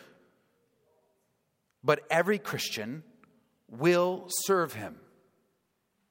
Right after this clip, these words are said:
in the ways that the Lord has gifted you because you love him. And that is what makes our service precious.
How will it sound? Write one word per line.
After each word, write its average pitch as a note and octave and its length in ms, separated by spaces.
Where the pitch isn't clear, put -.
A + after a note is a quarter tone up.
in C#3 100
the C#3+ 80
ways D3 280
that D3 120
the D3+ 80
Lord C3+ 200
has C3+ 120
gifted C3+ 440
you E2 160
because C#3 960
you C3 160
love B2 240
him. - 180
And C3 200
that F3 340
is D3 120
what D3 140
makes C#3 280
our B2 120
service A#2+ 380
precious. - 640